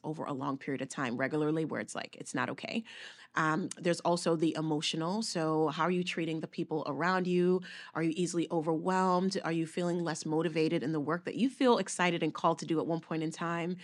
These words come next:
Um, there's the mental. Uh, do you find yourself being cynical and, uh, and, and negative toward the people around you? Are you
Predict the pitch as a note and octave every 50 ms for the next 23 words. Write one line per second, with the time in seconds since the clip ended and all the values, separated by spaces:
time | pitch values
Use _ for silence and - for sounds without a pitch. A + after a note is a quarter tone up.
0 | - - - - - - - - E3 E3 E3+ - - E3 D#3+ D#3+ E3+ E3 - D#3+
1 | D#3 D#3+ D#3+ E3 D#3+ - F#3+ F#3+ F#3+ G3+ G3 - - - - - - - - D#3
2 | D3+ D3+ D3+ E3+ D#3+ - F3 E3+ E3 D#3 - E3 D3+ D#3+ D#3+ D#3 D#3 - - -
3 | F3 F3 E3+ - - E3+ E3 D#3+ E3 E3 D#3+ E3+ - - D3 D#3 D#3 D3+ D3 C#3+
4 | D3 D3+ C#3+ - - C#3+ D3 C#3+ C#3+ C3+ C3 - - - D3 C3+ - - D#3+ D#3
5 | D#3 D#3+ E3 E3+ E3+ F3 D#3+ D#3+ - - D#3 D3+ E3 D#3 D#3 - - D3+ - D#3+
6 | D#3+ D#3 D#3 D#3+ D#3 D#3 D#3+ D#3 D#3+ D#3+ D#3+ D#3+ D#3+ D#3+ D#3 - - - - -
7 | - - - E3 E3 E3 E3 E3 E3 D#3+ D#3+ D#3+ D#3 D3+